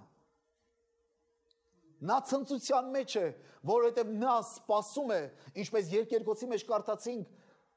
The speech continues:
հարսը սպասում է իր փեսային, և ասում է իր ձեռք գնաց, որպեսզի դուռը բացի, և ձեռքից զմուրս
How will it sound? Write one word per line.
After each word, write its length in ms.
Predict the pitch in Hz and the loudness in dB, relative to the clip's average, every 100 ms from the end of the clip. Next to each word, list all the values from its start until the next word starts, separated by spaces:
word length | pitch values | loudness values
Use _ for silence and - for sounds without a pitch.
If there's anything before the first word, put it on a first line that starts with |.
| _ | _
հարսը 360 | - 277 - 190 | 0 0 0 -8
սպասում 500 | - - 226 - 262 | -4 -2 -2 -2 -4
է 60 | 214 151 - - _ 240 | -2 -4 -10 -20 _ -4
իր 260 | 247 180 - _ _ _ _ _ _ _ _ _ - | -4 -4 -10 _ _ _ _ _ _ _ _ _ -8
փեսային, 680 | 208 - 214 208 262 208 135 - _ _ - | -8 -2 0 0 -2 -4 -8 -16 _ _ 0
և 200 | 202 262 | 4 4
ասում 200 | 254 269 | 2 0
է 80 | 262 | -2
իր 100 | 240 170 | -2 -2
ձեռք 300 | 226 254 233 175 | 0 0 -2 -2
գնաց, 240 | 262 254 | 0 0
որպեսզի 280 | 214 220 208 170 | -2 -2 -4 -4
դուռը 260 | 220 247 180 | -2 0 2
բացի, 340 | 175 190 240 185 - - 180 | 0 -2 -6 -6 -8 -6 -2
և 140 | 214 - - - | -2 -2 -8 0
ձեռքից 460 | 214 214 254 220 143 | 0 0 -2 -2 0
զմուրս 460 | 196 202 285 - | 0 2 0 -2